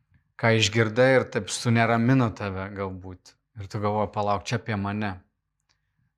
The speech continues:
Dažnai šventoji dvasia savo žodį būtent taip ir paliečia. Aš visai neseniai, vat, prieš porą valandų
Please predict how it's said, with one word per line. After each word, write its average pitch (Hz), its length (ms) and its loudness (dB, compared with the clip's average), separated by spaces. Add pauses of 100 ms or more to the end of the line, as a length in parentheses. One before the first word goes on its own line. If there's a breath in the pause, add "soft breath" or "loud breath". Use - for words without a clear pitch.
Dažnai 117 320 4
šventoji 131 560 0
dvasia 113 400 -4
savo 110 320 -4
žodį 117 460 0
būtent 120 340 -6
taip 127 320 -4 (720 soft breath)
ir 107 160 0
paliečia. - 600 -4 (580)
Aš - 140 -16
visai 131 200 6
neseniai, 110 540 -2
vat, 98 220 -12
prieš 101 320 -8 (420 soft breath)
porą 104 240 2
valandų 104 560 -2